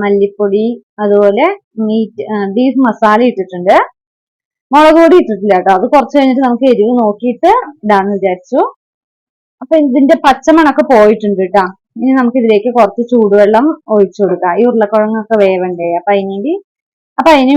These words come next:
വേണ്ടിയിട്ട് നമുക്ക്, ആ, ചൂടുവെള്ളം ഇതിലേക്ക് ഒഴിച്ചു കൊടുക്കാം. അപ്പൊ ഇതിലേക്ക് ചൂടുവെള്ളമൊക്കെ ഒഴിച്ചു കൊടുത്തിട്ടുണ്ട് ട്ടോ. ഇനി ഇതൊന്ന് വേവട്ടെ. അപ്പോഴേക്കും നമ്മുടെ ബീഫ് വന്നിട്ട് ഞാൻ മൂന്ന് വിസിലേ അപ്പോഴേ വെച്ചിട്ടുണ്ടായിരുന്നുള്ളൂ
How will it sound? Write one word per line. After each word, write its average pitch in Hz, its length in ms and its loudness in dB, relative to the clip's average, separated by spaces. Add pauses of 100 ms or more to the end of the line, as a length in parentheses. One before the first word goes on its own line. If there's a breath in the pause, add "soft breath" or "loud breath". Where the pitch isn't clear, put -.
വേണ്ടിയിട്ട് 233 420 0
നമുക്ക്, 262 320 2 (320)
ആ, - 20 -4 (240)
ചൂടുവെള്ളം 254 460 2
ഇതിലേക്ക് 208 320 0 (140)
ഒഴിച്ചു 214 280 0
കൊടുക്കാം. 190 380 -2 (2000)
അപ്പൊ 285 160 -2
ഇതിലേക്ക് 277 320 2 (120)
ചൂടുവെള്ളമൊക്കെ 240 640 4
ഒഴിച്ചു 208 320 2
കൊടുത്തിട്ടുണ്ട് 190 560 -2
ട്ടോ. 220 120 2 (120)
ഇനി 277 160 0
ഇതൊന്ന് 233 420 0
വേവട്ടെ. 196 480 0 (140)
അപ്പോഴേക്കും 285 360 0 (100)
നമ്മുടെ 285 300 2 (360)
ബീഫ് 262 320 -2 (100)
വന്നിട്ട് 269 280 2 (100)
ഞാൻ 247 120 0 (180)
മൂന്ന് 240 260 0
വിസിലേ 262 340 0
അപ്പോഴേ 226 260 0 (260)
വെച്ചിട്ടുണ്ടായിരുന്നുള്ളൂ 226 680 2